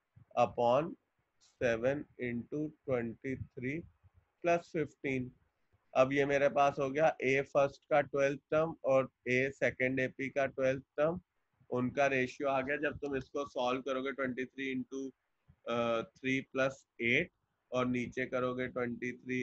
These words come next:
into वो, तो तुम्हें मिल के आएगा यहाँ पे सेवेंटी सेवन by one seventy six। और अब ये मेरा इलेवन से कट रहा है, तो इलेवन सेवन जा सेवेंटी सेवन और इलेवन सिक्सटीन जा, तो मेरा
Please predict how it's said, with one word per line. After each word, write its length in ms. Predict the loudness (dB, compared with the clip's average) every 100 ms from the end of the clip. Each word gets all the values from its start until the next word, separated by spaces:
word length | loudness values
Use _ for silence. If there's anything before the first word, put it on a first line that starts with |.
| -4
into 320 | -6 -8 -6 -6 -8 -10 -6
वो, 200 | -6 -6
तो 180 | -6 -6
तुम्हें 300 | -4 -2 0
मिल 260 | 0 -2 -6 _
के 60 | 0
आएगा 340 | 4 4 2
यहाँ 220 | 0 0 0 -4
पे 80 |
सेवेंटी 580 | -4 0 2 0 -2 -8
सेवन 440 | -4 -2 -2 -4 -6 -14 _ _ _ _ _ _ _ _ _ _ -4 2
by 280 | 4 4 2
one 200 | 2 2
seventy 520 | 0 0 0 -4 -8
six। 380 | -8 -12 -14 _ _ _ _ -2
और 160 | 2 6
अब 200 | 4 4
ये 220 | 2 2
मेरा 340 | 2 2 2 2 0
इलेवन 440 | 2 2 2 -2
से 140 | -4
कट 280 | 0 0 0
रहा 140 | 0 0
है, 100 | 0
तो 200 | -4 -4
इलेवन 340 | -2 -2 -4
सेवन 340 | -2 -2 -2 -2
जा 140 | -4
सेवेंटी 1040 | -2 -4 -4 -6 -10 _ _ _ _ -12 -6
सेवन 400 | -2 0 -2 -6 _ _ _ -4
और 180 | 0 0
इलेवन 460 | 2 2 2 0 -2
सिक्सटीन 540 | -6 -6 -6 -4 -4
जा, 140 | -6 -6
तो 200 | -6 -4
मेरा 340 | 0 2 4